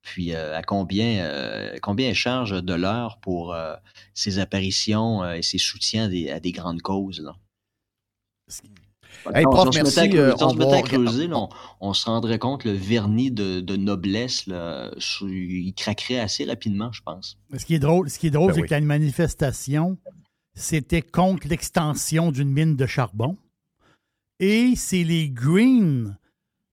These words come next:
Speaker 3: dans les années passées, qui ont fait des manifs pour arrêter le nucléaire en Allemagne. Donc là, les Allemands
Speaker 1: Ouais,
Speaker 3: sont
Speaker 1: ouais.
Speaker 3: comme, tu sais, les Greens ne voulaient plus de nucléaire, puis là, à peu près, euh, euh, dix ans plus tard, ils veulent plus de charbon. Tu sais, ils manifestent contre,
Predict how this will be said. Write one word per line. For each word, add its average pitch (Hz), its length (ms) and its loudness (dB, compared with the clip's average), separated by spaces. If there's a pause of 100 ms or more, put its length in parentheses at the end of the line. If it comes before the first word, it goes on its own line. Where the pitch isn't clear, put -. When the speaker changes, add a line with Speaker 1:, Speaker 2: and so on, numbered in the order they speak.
Speaker 3:
dans 139 240 -2
les 139 240 0
années 139 280 2
passées, 160 680 -2 (100)
qui 156 200 0
ont 143 140 2
fait 185 320 0
des 151 200 2
manifs 156 580 2
pour 143 260 -2
arrêter 160 500 2
le 196 80 4
nucléaire 147 680 2
en 135 100 0
Allemagne. 120 540 -2 (260)
Donc 117 160 -6
là, 214 120 4
les 202 240 4
Allemands 208 280 6
Speaker 1:
Ouais, - 20 2
Speaker 3:
sont 220 100 2
Speaker 1:
ouais. 190 80 -2
Speaker 3:
comme, 226 200 2 (300)
tu - 80 -20
sais, 233 120 2
les 214 180 4
Greens 214 280 4
ne 214 40 6
voulaient 190 160 4
plus 226 140 2
de 214 60 6
nucléaire, 208 680 2
puis 185 100 0
là, 220 100 4
à 233 40 4
peu 202 120 2
près, 214 360 0
euh, 156 220 0 (360)
euh, 131 240 -2
dix 131 360 -2
ans 233 120 4
plus 185 200 0
tard, 240 400 4
ils 165 120 4
veulent 165 200 2
plus 208 120 -2
de - 60 -8
charbon. 156 360 0
Tu 214 100 0
sais, 190 120 -2
ils 160 360 -4
manifestent 190 640 0 (600)
contre, 226 460 4